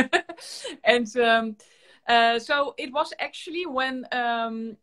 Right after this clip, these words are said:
uh, when I got pregnant with, uh, my twins, Louisa and Victor. And,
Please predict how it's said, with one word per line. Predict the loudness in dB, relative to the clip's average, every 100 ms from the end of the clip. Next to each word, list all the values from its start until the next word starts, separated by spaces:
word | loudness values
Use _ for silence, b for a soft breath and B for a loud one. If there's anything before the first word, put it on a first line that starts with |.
| 0
uh, | 4 4
when | 4
I | 4
got | 2 -2 2
pregnant | 2 2 -2 -4 0
with, | 0 0 -4 0
uh, | 0 0 0 0 2 4
my | 2
twins, | 6 6 6 2 -4
Louisa | -2 -2 -2 -2
and | -2
Victor. | -4 0 0 0 -4 _ -20 -20 _
And, | 8 8 6 2 -2